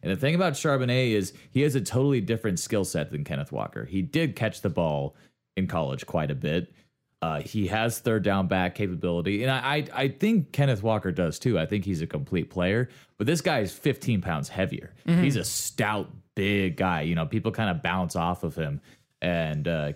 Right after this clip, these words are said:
Speaker 1: Kenneth is very, very determined with the ball in his hands, uh, but he's more of a shifty, make you miss kinda guy. And, uh,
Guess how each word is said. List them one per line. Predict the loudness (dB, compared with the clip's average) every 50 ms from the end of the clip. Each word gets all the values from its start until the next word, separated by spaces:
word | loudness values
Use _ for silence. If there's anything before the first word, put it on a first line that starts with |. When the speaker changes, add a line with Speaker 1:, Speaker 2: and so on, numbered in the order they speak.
| -2
Speaker 1:
Kenneth | 0 0 2 2 2 0 0
is | 0 0 0 -2
very, | -4 -8 -12 -8 -4 -2 0 2 2 2 2 2
very | 2 2 2 2 2
determined | 0 -2 -6 -6 -4 -2 -2 0 0 2 2 2 2
with | 2 2 0
the | 0
ball | 0 0 2 2 2 2
in | 2
his | 2 2 2
hands, | 2 2 4 4 4 2 2 0 -4 -14 -20 -20 _ _ _ _ _ _ _
uh, | 0 2 2 2 4
but | 4 4
he's | 4 4 4 4
more | 4 4
of | 4 2
a | 2
shifty, | 0 0 0 2 2 0 0 0 2 4 4 4
make | 6 4 4 2 4
you | 2 2
miss | 4 4 4 2 0
kinda | -2 0 0 0 0
guy. | 0 -2 -2 -2 0 -2
And, | -2 -2 -2 -2 -2
uh, | 0 0 0 0 -2